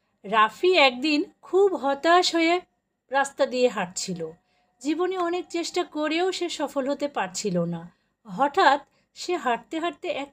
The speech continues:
পাহাড়ি রাস্তায় পৌঁছে গেল। সেখানে তার চোখ পড়ে এক বৃদ্ধের দিকে, যে ছোট ছোট পাথর সরিয়ে রাস্তা পরিষ্কার করছিল। রাফি বিস্ময় ভরে জিজ্ঞেস করল, "চাচা, এত ছোট পাথর সরিয়ে কী হবে?"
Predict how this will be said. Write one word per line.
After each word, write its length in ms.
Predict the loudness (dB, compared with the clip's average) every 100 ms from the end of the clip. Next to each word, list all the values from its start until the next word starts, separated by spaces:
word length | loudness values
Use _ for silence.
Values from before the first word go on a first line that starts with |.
| _
পাহাড়ি 400 | -4 -2 -2 -2
রাস্তায় 480 | -2 -4 0 0 2
পৌঁছে 440 | 2 2 0 -2
গেল। 340 | -2 -4 -8 -14 -18 _ _ _
সেখানে 460 | -8 -4 -2 -4
তার 180 | -4 -8 -8
চোখ 220 | -6 -6 -4
পড়ে 220 | 0 2 2
এক 400 | 2 2 2 -2
বৃদ্ধের 500 | -4 0 2 2 0
দিকে, 380 | -8 -8 -12 -12 _ _ _ _
যে 240 | -4 -2 -2
ছোট 280 | 0 0
ছোট 240 | 0 -4 -4
পাথর 380 | 0 -2 -2 -8
সরিয়ে 520 | -4 -2 4 4 6
রাস্তা 380 | 4 2 0 2
পরিষ্কার 480 | 2 2 -2 -6
করছিল। 680 | -4 -10 -8 -6 -6 -6 -8 -12 _ _ _ _ _ _ _ _ _ _ _ _ -2
রাফি 560 | 2 4 2 0 -2
বিস্ময় 520 | -6 -6 -6 -2 -2 0
ভরে 240 | 0 -2
জিজ্ঞেস 460 | -2 -6 -4 -4 -2
করল, 340 | -2 2 2 0 _ _
"চাচা, 420 | -10 -8 -6 -6 -4
এত 280 | -4 -4 -4
ছোট 340 | -8 -8 -8 -4
পাথর 360 | -2 -2 -4
সরিয়ে 380 | -8 -6 -4 -6
কী 240 | -2 -2
হবে?" 400 | 0 -2 -6 -10